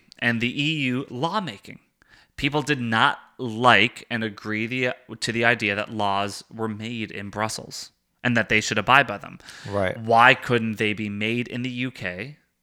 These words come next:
Speaker 1: by the U K, for the U K?
Speaker 2: Right.
Speaker 1: You know what I mean?
Speaker 2: Yeah.
Speaker 1: Um, which is fair.
Speaker 2: Yeah.
Speaker 1: Do you know what I mean?
Speaker 2: Yeah.
Speaker 1: Like, like, it's the same thing as us adhering to rules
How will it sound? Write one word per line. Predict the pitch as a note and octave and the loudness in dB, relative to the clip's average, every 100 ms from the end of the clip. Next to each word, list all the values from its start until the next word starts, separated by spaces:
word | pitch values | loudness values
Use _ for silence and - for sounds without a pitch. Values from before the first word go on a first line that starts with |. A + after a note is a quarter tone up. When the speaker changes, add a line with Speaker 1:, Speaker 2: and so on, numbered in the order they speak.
| _ _ _ | _ _ _
Speaker 1:
by | - G#2+ A2 | 4 6 6
the | G#2 | 4
U | G2 F#2+ | -6 -8
K, | - F2+ F2+ B2 _ _ | -8 -12 -12 -16 _ _
for | - - A#2 A2+ | -18 0 2 2
the | G2+ | 2
U | F#2+ F#2 | -6 -8
K? | - - - - | -12 -16 -18 -10
Speaker 2:
Right. | G2+ F2+ - - | -2 -2 -2 -2
Speaker 1:
You | A#2 | 2
know | |
what | A#2 | 4
I | |
mean? | A#2+ F3+ F#3+ - G#2+ | 2 0 -4 -10 -2
Speaker 2:
Yeah. | G2+ G2+ G2 | 0 0 2
Speaker 1:
Um, | B2 A#2+ A2 G#2+ G#2 G2+ - - | 6 10 10 6 2 -6 -10 4
which | G3+ B3+ | 8 8
is | C4 F#3+ - | 8 2 -2
fair. | - A3+ A2 G2 G3 - _ _ _ - - - _ - | 4 8 10 8 6 2 _ _ _ -20 -20 -20 _ -8
Speaker 2:
Yeah. | C3 D3 C3+ C3 B2+ A#2+ | 4 8 10 8 4 2
Speaker 1:
Do | A3 | 6
you | |
know | |
what | G3+ | 6
I | |
mean? | G3 D#3 | 8 8
Speaker 2:
Yeah. | D3+ | 10
Speaker 1:
Like, | F3+ - - - - - - _ _ - | 10 8 -2 -20 -20 -20 -20 _ _ 6
like, | D#3+ D#3+ | 8 10
it's | E3 F3 | 8 4
the | |
same | D3+ F#3 E3+ | 4 4 6
thing | E3+ D#3 | 6 6
as | C3 - | 2 6
us | B2+ C3 - - | 8 8 4 6
adhering | C3+ A#2 B2+ B2 A#2 | 6 6 6 4 2
to | - A#2 | 2 0
rules | G#2+ A2+ A2 A2 G2+ - | 2 0 2 2 0 -6